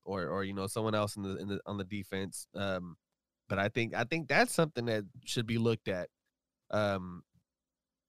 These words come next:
just, just because of, due to Dak's situation with his contract,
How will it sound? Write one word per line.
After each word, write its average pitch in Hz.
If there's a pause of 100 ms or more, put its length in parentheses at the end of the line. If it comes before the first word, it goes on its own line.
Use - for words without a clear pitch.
(180)
just, 123
just 117
because 120
of, 101
due 131
to 123
Dak's 117
situation 120
with 110
his 104
contract, 139